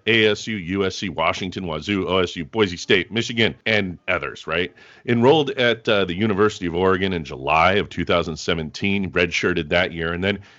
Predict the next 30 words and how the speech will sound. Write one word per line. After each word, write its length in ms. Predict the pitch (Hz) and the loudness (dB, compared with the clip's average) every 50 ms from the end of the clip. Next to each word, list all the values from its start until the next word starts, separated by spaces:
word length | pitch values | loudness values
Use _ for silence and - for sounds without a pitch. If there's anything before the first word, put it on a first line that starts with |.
| _ _ | _ _
in 140 | - 104 101 | -10 -10 -8
two 180 | - 208 240 | -8 -8 -8
thousand 300 | - - - 170 143 147 | -6 -6 -6 -6 -4 -2
eighteen, 320 | 139 147 143 - - 117 110 | -4 -4 -4 -4 -4 -4 -4
as 120 | 107 110 | -4 -2
redshirt 400 | - 113 113 113 - 110 92 - | -2 -2 -2 -2 -2 -4 -4 -4
freshman, 380 | - - 113 127 127 - - 101 | -4 -2 -2 -2 -2 -4 -4 -4
he 80 | 87 | -4
played 400 | 78 - - - - 165 214 208 | -4 -6 -10 -6 -2 0 2 2
in 140 | 139 90 78 | 2 2 0
five 340 | 73 - - 76 76 78 67 | -2 0 0 2 2 0 0
games 380 | - 80 76 80 90 98 - - - - - - - _ | -2 -4 -2 -2 -4 -4 -8 -12 -16 -20 -20 -20 -16 _
at, 380 | - 92 90 85 82 82 - - | -2 0 2 2 2 0 0 0
uh, 160 | 87 80 73 - | -2 -2 -2 -2
left 340 | 85 95 113 127 123 - | 2 4 4 4 2 0
guard, 320 | - 170 180 190 185 117 85 85 | -2 -2 -2 -2 -2 -6 -8 -4
right 260 | 80 87 92 101 101 | -2 -2 -2 -2 0
guard, 340 | - 120 123 123 117 101 - | 0 2 2 2 0 -2 -4
and 280 | 87 90 95 104 90 | -4 -4 -4 -2 -2
right 260 | 80 92 98 95 - | 0 0 0 -2 -4
tackle. 540 | - - - 76 80 - - 165 190 220 - _ _ _ _ _ | -6 -6 -4 -4 -2 -2 -4 -4 -4 -6 -8 _ _ _ _ _
You 260 | - - - 135 120 | -20 -16 -8 -6 -2
know, 480 | 110 117 117 110 107 - 117 104 87 - _ | 0 2 2 0 0 -4 -8 -10 -12 -12 _
Ryan 460 | 104 101 104 131 190 233 - 220 139 | -8 -2 0 0 0 0 -2 -4 -4
Walk 280 | 98 120 151 165 - - | -4 -4 -4 -4 -4 -6
was 160 | 123 104 - | -6 -4 -2
actually 340 | 120 113 - - 135 107 87 | -2 -4 -4 -4 -6 -8 -8
slated 640 | - - - - - 85 87 92 101 107 107 104 - | -8 -10 -12 -10 -6 -4 -2 0 0 0 -2 -4 -6
to 80 | - | -14
practice 600 | - - - - 87 82 90 - - 135 117 - | -16 -10 -4 -2 0 0 -2 -2 -4 -6 -6 -6